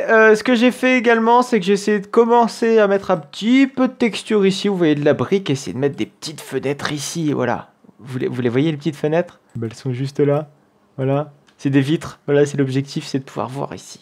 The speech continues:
que, que, grâce aux petites vitres. Avec également, voilà, donc j'ai essayé de faire un beau transfert track, voilà, le, le petit transfert track, le fameux transfert track qui sera juste en dessous de la petite cabane au fond du jardin de Francis Cabrel. C'est la blague de Francis Cabrel que je fais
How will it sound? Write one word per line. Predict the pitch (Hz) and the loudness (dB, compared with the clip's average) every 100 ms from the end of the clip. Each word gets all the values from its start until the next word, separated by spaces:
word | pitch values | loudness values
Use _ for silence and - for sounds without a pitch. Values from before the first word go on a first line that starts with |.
| - | -20
que, | - | -20
que, | - - - - | -20 -20 -20 -20
grâce | - 135 139 | -16 -14 -14
aux | |
petites | 135 131 135 | -14 -10 -6
vitres. | 143 - - - - - | -6 -10 -18 -18 -12 0
Avec | 175 226 262 | 2 2 2
également, | 247 240 233 240 233 | 4 4 4 2 2
voilà, | 175 127 | 4 2
donc | 120 | 0
j'ai | 135 180 | -4 -6
essayé | 185 220 | -4 -6
de | |
faire | 196 214 190 | -2 -2 2
un | 180 | 2
beau | 151 147 240 285 269 254 240 | 2 0 0 2 2 2 2
transfert | - 185 - 160 - | -2 -8 -6 -12 -8
track, | 156 165 | -6 -4
voilà, | 143 | -2
le, | 139 131 - | -2 -2 -4
le | 131 131 | -6 -6
petit | - | -8
transfert | - 143 139 | -10 -8 -8
track, | 143 143 | -8 -12
le | - | -8
fameux | 139 | -6
transfert | 135 135 135 135 | -4 -6 -6 -8
track | 139 143 | -10 -14
qui | - | -14
sera | - | -10
juste | 117 117 131 | -10 -8 -8
en | |
dessous | 123 - | -8 -6
de | 123 120 117 123 - | -2 -2 0 -2 -6
la | 120 120 | -6 -6
petite | 127 - 127 | -8 -6 -2
cabane | 123 123 120 | 0 2 0
au | |
fond | 107 123 | -2 -6
du | 110 | -2
jardin | 123 123 117 117 127 117 | 0 0 0 -2 -2 -4
de | 110 - | -6 -14
Francis | - 127 117 117 | -4 -4 -4 -8
Cabrel. | - 123 123 113 117 123 123 - - - - _ | 0 2 2 2 2 2 0 -16 -18 -18 -20 _
C'est | - 139 - _ | -8 -6 -6 _
la | 110 | -4
blague | 120 147 147 135 | 2 0 0 -2
de | 151 | -4
Francis | 143 139 143 139 | -2 -6 -6 -2
Cabrel | 131 160 160 | 0 0 0
que | 131 | -4
je | 127 | -2
fais | 175 | -2